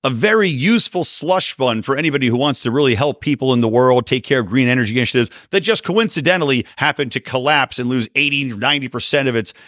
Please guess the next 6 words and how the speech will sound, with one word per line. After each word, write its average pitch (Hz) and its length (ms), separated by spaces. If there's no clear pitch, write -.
uh, 117 280
inbound 156 500
donations 139 640
when 127 80
Hillary 131 240
Clinton 131 320